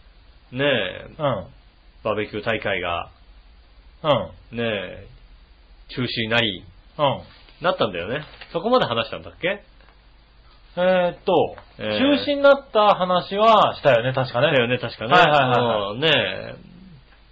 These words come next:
Speaker 1: その後、
Speaker 2: あの、
Speaker 1: まあ、
Speaker 2: 臨-、
Speaker 1: 結局、
Speaker 2: 臨海公園の方から。
Speaker 1: そうですね。
Speaker 2: ねえ、
Speaker 1: あの、
Speaker 2: もう、
Speaker 1: もう無理と。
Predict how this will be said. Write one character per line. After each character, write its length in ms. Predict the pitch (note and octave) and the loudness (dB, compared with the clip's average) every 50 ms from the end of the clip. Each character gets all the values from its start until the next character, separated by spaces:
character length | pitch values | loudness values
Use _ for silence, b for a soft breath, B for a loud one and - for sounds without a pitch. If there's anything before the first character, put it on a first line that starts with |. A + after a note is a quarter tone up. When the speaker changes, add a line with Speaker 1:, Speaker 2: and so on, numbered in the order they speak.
| _ - | _ -6
Speaker 1:
そ 120 | - G#3 | -4 -4
の 160 | G#3+ A3 A#3 A#3+ | -2 2 2 2
後、 400 | A#3 A#3 A#3 A#3 A#3 A3+ F#3 - | 2 4 4 6 6 6 6 4
Speaker 2:
あ 40 | - | 2
の、 40 | - | 2
Speaker 1:
ま 120 | G3+ G3+ | 4 4
あ、 40 | F#3 | 4
Speaker 2:
臨-、 160 | E3+ F3 E3+ | 4 4 0
Speaker 1:
結 180 | F#3 F#3 F#3 - | -2 -6 -4 -4
局、 540 | F#3+ F#3+ F#3+ G3 G3+ G3+ G3 F#3+ E3 - - - | -6 -6 -2 0 0 2 2 2 0 -4 -8 -6
Speaker 2:
臨 160 | C#3 D#3 D#3 | -4 -2 2
海 160 | D3+ E3 D3+ | 4 4 4
公 180 | B2+ C#3+ D#3 D#3 | 4 2 2 2
園 100 | C3 A#2 | 2 0
の 80 | A2 G2 | -2 -4
方 160 | G2+ G#2+ G2+ | -4 -6 -4
か 120 | - G2+ | -2 -2
ら。 340 | F#2+ F#2+ F#2 F#2 G2 - C#3 D#3 | -2 -2 -2 -4 -6 -8 -4 -2
Speaker 1:
そ 180 | A3 G#3 E3 | 0 0 0
う 40 | C3+ | -2
で 40 | C3 | -4
す 80 | C3 G3 | -4 -2
ね。 240 | G3+ D#3+ G2+ - - | -2 -2 -2 -4 -6
Speaker 2:
ね 120 | A#2 B2+ | -4 -2
え、 380 | B2+ A#2+ G#2+ G2+ G2 G2 G2+ G2+ G2+ | -2 -2 -2 -4 -6 -8 -12 -4 0
Speaker 1:
あ 220 | D3+ D#3 D#3 D3+ | 2 4 6 6
の、 160 | A#2+ - D3 | 6 4 2
Speaker 2:
も 0 | |
う、 0 | |
Speaker 1:
も 380 | D#3 D#3 D3 C#3+ C#3 B2+ A#2+ A#2+ | 4 4 4 4 4 2 0 -2
う 20 | C3+ | -2
無 100 | E3+ G3 | -2 -2
理 160 | F#3 F3+ C3+ - | -2 -2 -2 -2
と。 160 | A2+ - | -2 -4